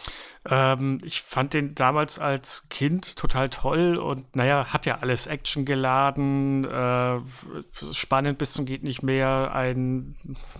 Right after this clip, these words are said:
in Anführungszeichen, Twist, den keiner erwartet hätte. Ich meine, heutzutage denkst du, ja, Mensch, überhaupt nicht überraschend, aber <laughs> ich fand den, ich fand den echt toll, der hat mir gut gefallen. So jetzt heute,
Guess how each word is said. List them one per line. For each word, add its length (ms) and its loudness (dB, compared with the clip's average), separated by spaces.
in 140 -6
Anführungszeichen, 680 0
Twist, 540 2
den 220 4
keiner 360 2
erwartet 500 2
hätte. 180 0
Ich 100 -4
meine, 160 0
heutzutage 640 0
denkst 240 0
du, 100 0
ja, 180 0
Mensch, 280 -2
überhaupt 280 0
nicht 120 0
überraschend, 540 -2
aber 240 4
<laughs> 460 -4
ich 140 0
fand 160 6
den, 140 4
ich 160 -4
fand 160 4
den 120 2
echt 220 -2
toll, 200 4
der 80 4
hat 100 -6
mir 80 0
gut 180 -4
gefallen. 760 2
So 220 2
jetzt 220 0
heute, 560 4